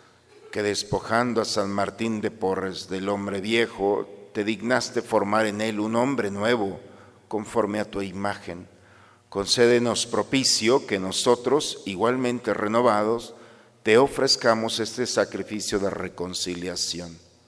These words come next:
Por Cristo nuestro Señor. Amén. Señor esté con ustedes, hermanos.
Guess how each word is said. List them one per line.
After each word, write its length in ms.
Por 160
Cristo 580
nuestro 460
Señor. 320
Amén. 1000
Señor 380
esté 360
con 240
ustedes, 680
hermanos. 520